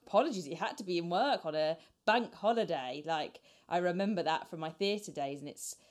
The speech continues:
so difficult when you're doing it because everyone else is off. But it might have got you back into focusing on your goals more if you were getting back into routine and getting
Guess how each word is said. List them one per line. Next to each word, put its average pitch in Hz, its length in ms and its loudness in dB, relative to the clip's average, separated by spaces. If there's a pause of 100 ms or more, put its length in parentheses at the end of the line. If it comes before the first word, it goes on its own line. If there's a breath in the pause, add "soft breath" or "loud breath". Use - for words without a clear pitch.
(160 soft breath)
so 277 220 2
difficult 180 500 0
when 160 140 -2
you're 165 80 -4
doing 160 340 -2
it 139 120 -8
because 170 340 -10
everyone 165 240 -4
else 170 260 -6
is 151 180 -8 (280)
off. - 360 0 (200 loud breath)
But - 80 -2
it 277 80 2
might 311 180 2
have 277 140 0
got 262 160 2
you 151 300 -4 (180 loud breath)
back 214 420 -4
into 185 680 -2 (260 soft breath)
focusing 214 400 -2
on 180 100 -4
your 170 120 -4
goals 180 340 2
more 143 240 -6
if - 140 -12
you 151 60 -6
were 156 60 -8
getting 139 220 -4
back 156 320 -6
into 175 300 -6
routine 156 580 -6
and 143 180 -10
getting 147 420 -6